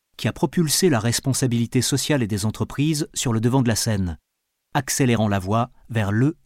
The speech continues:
S G. Pour citer Lénine, oui, oui, je vais citer Lénine, il y a des décennies où rien ne se passe, et il y a des semaines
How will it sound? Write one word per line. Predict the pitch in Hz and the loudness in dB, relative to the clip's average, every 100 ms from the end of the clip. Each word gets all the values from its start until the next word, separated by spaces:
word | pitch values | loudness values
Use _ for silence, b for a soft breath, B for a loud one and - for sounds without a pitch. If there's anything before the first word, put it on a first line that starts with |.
| - | -6
S | 113 - 90 | -4 -4 -6
G. | 85 82 - _ _ _ _ _ _ _ _ _ _ | -6 -8 -10 _ _ _ _ _ _ _ _ _ _
Pour | - 151 | -6 -2
citer | - 196 | 0 2
Lénine, | 214 131 147 208 226 _ _ - 92 | 4 6 4 2 -2 _ _ -8 0
oui, | 120 | 2
oui, | 107 120 233 | 4 0 -2
je | 123 | -2
vais | 117 98 180 | -2 0 -2
citer | - - 120 | -4 -4 -2
Lénine, | 101 90 107 175 _ _ _ b b b b _ | -2 -4 -6 -8 _ _ _ b b b b _
il | 185 | 0
y | 185 | 2
a | 208 | 2
des | 147 | 2
décennies | 139 165 165 156 180 - | 0 -2 0 2 0 0
où | 147 | -2
rien | 117 143 | 2 2
ne | 143 | 2
se | 135 | 0
passe, | 131 104 - - - _ _ _ _ | -4 -4 -4 -8 -14 _ _ _ _
et | 156 | -2
il | 156 | 2
y | 143 | 2
a | |
des | 117 110 | 0 -2
semaines | - 139 120 123 139 | 0 2 2 2 0